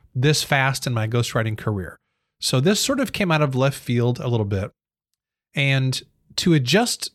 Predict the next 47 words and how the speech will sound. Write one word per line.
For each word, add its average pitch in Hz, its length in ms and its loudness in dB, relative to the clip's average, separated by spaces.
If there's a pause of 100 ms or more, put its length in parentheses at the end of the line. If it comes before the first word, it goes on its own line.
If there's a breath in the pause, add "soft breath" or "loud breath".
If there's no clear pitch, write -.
(180)
for 156 260 2
this 139 260 2
book 147 340 2
and 120 220 0
the 113 100 -2
time 139 320 -2
needed 131 240 0
to - 80 -2
work 135 240 0
on 101 160 -2
it, 98 80 -8 (380 loud breath)
I 156 140 0
am 214 100 -2
putting 160 260 0
pause 139 520 0
on 110 420 -2 (120)
creating 143 400 0
new 185 160 2
podcast 151 540 -2
episodes 113 440 -2
for 123 80 -6
the 117 80 -4
next 131 240 -4
few 120 140 -2
weeks 104 340 -4 (460)
while 143 240 2
I 131 140 0
focus 180 420 0
on 131 160 0
getting 135 240 0
about 117 240 0
half 147 360 -2
of 135 100 -2
this 120 180 -2
book 113 380 -4 (180)
drafted. - 600 -2 (480 loud breath)
And 131 80 0
I'm 151 100 2
gonna 196 120 2
be 175 120 2
back 135 320 0
on 117 100 -2
Monday, 151 380 0
January 131 500 0
the 131 100 0
third, 110 400 0
with 107 440 -2